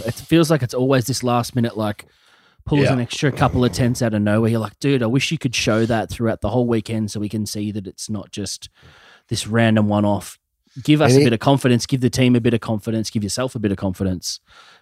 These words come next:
Speaker 1: kind of thing.
Speaker 2: I don't see any consistency in the way that he's been driving this year, that car. It just seems to be all over the joint and doesn't suit his style at all. Um, anyway, he'll be fine. We love him. He's,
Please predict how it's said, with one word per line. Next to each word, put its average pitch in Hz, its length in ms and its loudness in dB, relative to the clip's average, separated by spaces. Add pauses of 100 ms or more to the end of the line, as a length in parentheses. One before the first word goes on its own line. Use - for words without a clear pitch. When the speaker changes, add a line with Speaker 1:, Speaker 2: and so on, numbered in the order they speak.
(120)
Speaker 1:
kind 104 180 0
of 95 80 -2
thing. 92 280 -4 (360)
Speaker 2:
I 104 60 2
don't 123 240 6
see 117 280 4
any 101 220 2
consistency 90 840 -4
in 85 80 0
the 82 100 0
way 82 180 0
that 80 140 0
he's 80 120 -4
been 80 220 -2
driving 80 400 -2
this 82 180 -8
year, 82 200 -2 (480)
that - 180 -8
car. 82 240 -2
It 71 60 -6
just - 180 -2
seems 107 200 2
to - 100 -8
be 85 80 2
all 85 240 2
over 82 180 2
the 82 80 -2
joint 82 340 -2 (140)
and 82 160 -6 (300)
doesn't 82 280 -2
suit - 280 -2
his 82 160 -4
style 80 500 -2
at 82 140 -2
all. 85 240 -2 (760)
Um, 76 220 -10 (500)
anyway, 113 300 8 (540)
he'll 143 180 6
be 113 100 4
fine. 101 400 4
We 104 120 -2
love 98 220 2
him. 110 180 4
He's, 98 300 0